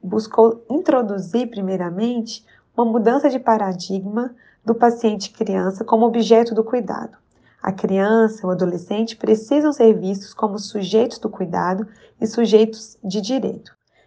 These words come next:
Nesse sentido, o artigo adota como referencial teórico-normativo a Convenção sobre os Direitos da Criança, por ter sido o primeiro instrumento internacional a reconhecer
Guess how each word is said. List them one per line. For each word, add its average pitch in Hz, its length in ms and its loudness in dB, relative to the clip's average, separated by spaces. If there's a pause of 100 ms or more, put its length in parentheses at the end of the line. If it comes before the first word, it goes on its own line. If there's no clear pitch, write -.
(140)
Nesse 226 220 0
sentido, 262 460 -2
o 254 40 6
artigo 240 380 -2
adota 208 380 0
como 220 200 -2
referencial 208 760 -2
teórico-normativo 190 1300 -4 (320)
a - 140 -2
Convenção 220 480 0
sobre 240 220 0
os 208 80 -4
Direitos 208 380 -2
da 196 120 -2
Criança, 185 680 -6 (140)
por 269 120 0
ter 262 120 6
sido 262 200 0
o - 60 -4
primeiro 262 460 2
instrumento 233 720 -2
internacional 226 1040 0 (360)
a 240 100 4
reconhecer 240 1040 2